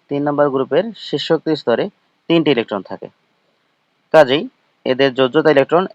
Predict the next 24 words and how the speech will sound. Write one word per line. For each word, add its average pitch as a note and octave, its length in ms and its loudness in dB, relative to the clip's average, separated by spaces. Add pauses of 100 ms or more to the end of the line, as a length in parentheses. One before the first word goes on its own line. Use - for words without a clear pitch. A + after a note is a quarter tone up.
(160)
এক, C#3 80 2 (120)
দুই B2 220 -2 (140)
এবং B2 160 0 (380)
তিন। G2 140 -8 (2250)
এক A#2 140 -6
নম্বর D#3 280 4
গ্রুপের F3 440 2 (240)
মৌলর C#3+ 420 0 (520)
শেষ D#3 200 -6
শক্তি E3 280 -6
স্তরে C#3+ 200 -4
একটি D3+ 160 -6
ইলেকট্রন D3 280 -4
থাকায় D3+ 440 0
এর B2+ 160 -4
যোজনী A#2+ 400 -4 (120)
এক, G2+ 200 -2 (800)
দুই A#2 100 -6
নম্বর B2+ 260 0
গ্রুপের C3+ 300 -4
মৌলের C3+ 300 -2
যোজনী A#2 360 -6
দুই B2 280 -4 (640)
এবং C3 240 0